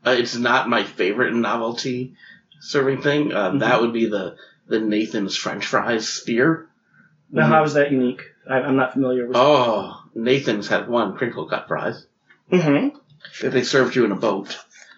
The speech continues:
Speaker 1: but it comes with a little spear that you can use to stab the French fries and pick them up.
Speaker 2: So describe spear, like, just a, a big old toothpick?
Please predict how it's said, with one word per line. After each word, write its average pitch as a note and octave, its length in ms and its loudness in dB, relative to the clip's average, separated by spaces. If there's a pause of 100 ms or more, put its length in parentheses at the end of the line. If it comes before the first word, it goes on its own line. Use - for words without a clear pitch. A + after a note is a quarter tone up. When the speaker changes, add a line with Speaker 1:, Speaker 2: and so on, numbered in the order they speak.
(120)
Speaker 1:
but A#2+ 100 0
it A#2 100 -8
comes F#3+ 220 2
with A2+ 140 0
a G#2+ 60 2
little G#2 240 2
spear - 760 -4 (1400)
that B2+ 160 2
you B2+ 160 -2
can B2 160 -2
use B2 280 0
to G2+ 80 -8
stab G#2 360 0
the G2 80 -4
French - 240 -4
fries - 340 -12 (400)
and - 160 -8
pick - 160 -8
them A#2+ 140 -2
up. - 180 -8 (680)
Speaker 2:
So F3+ 260 0
describe E3 400 4
spear, D3+ 300 -2
like, C#3 260 4
just D3+ 200 -2
a, D3 220 0
a C3 40 0
big D3+ 140 2
old D3+ 180 6
toothpick? G3+ 460 2